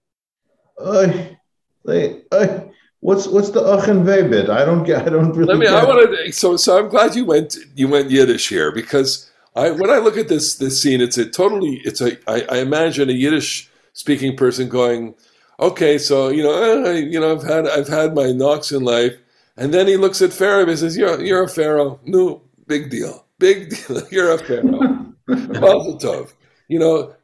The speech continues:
Speaker 2: I, that, I'm not impressed by that. And I get the sense that,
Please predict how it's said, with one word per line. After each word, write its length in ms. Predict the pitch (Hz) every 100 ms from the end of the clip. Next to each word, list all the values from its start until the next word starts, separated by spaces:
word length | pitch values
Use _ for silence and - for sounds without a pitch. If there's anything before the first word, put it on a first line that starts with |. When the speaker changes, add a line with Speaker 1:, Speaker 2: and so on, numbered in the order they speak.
| -
Speaker 2:
I, 120 | 160 180
that, 280 | 226 226 175
I'm 160 | 190
not 180 | 220 247
impressed 540 | 226 - 247 240 -
by 120 | 202 135
that. 140 | 135
And 80 | 170
I 80 | 190
get 260 | 208 247
the 100 | 214
sense 400 | 214 - 226 226
that, 280 | - 160 -